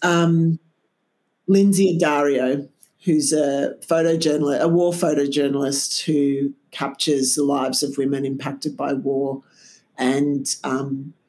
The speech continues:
climate and the story of women and the story of war are so connected for me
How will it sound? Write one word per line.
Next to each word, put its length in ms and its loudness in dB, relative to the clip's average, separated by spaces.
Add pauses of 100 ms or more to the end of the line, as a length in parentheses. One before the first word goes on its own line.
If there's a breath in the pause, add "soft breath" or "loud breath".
(340)
climate 680 0 (200)
and 160 -2
the 40 -2
story 440 2
of 160 -2
women 480 0
and 140 -6
the 60 -6
story 380 0
of 220 -4
war 560 0
are 160 0
so 280 0
connected 640 -4
for 140 -4
me 440 0